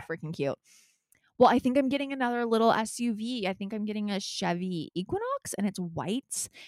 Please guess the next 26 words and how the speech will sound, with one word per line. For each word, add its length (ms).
and 80
it 20
has 140
black 420
leather 300
interior, 720
and 120
it 80
only, 340
I 60
think 160
it 40
has, 120
like, 140
less 240
than 240
eight 180
thousand 360
miles 340
on 120
it, 160
so 80
it's 120
basically 400
brand 260
new. 320